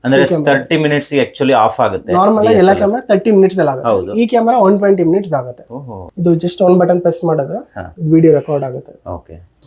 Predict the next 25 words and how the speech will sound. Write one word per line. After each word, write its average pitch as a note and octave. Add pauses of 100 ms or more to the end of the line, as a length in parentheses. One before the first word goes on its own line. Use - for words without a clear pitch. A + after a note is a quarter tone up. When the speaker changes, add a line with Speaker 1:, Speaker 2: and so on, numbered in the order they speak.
Speaker 2:
ಇದು G3+
ಮತ್ತೆ G3+
ಪ್ರೆಸ್ G3+
ಮಾಡಿದ್ರೆ A3
ಸ್ಟಾಪ್ D#3+
ಆಗುತ್ತೆ C#3
ನಿಮ್ಗೆ. B2+
Speaker 1:
ಹ್ಮ್. G2
Speaker 2:
ನೆಕ್ಸ್ಟ್ G#3+
ಇದರಲ್ಲಿ A3+
ನಿಮ್ಗೆ A3+ (300)
ಫೋಕಸಿಂಗ್ A3 (280)
ಪರ್ಟಿಕ್ಯುಲರ್ F#3+
ಈ G#3
ಸಬ್ಜೆಕ್ಟ್ G3
ಫೋಕಸ್ F#3+
ಮಾಡ್ಬೇಕಂದ್ರೆ F3
ಇಲ್ಲಿ F3
Speaker 1:
ಹ್ಮ್. G#3+ (280)
Speaker 2:
ಸಿಂಗಲ್ F#3
ಪಾಯಿಂಟ್ F#3+ (720)
ಓ-, F3 (120)
ಓಕೆ E3+
ಮಾಡ್ಬೋದು. C#3+
Speaker 1:
ಹ್ಮ್. G2+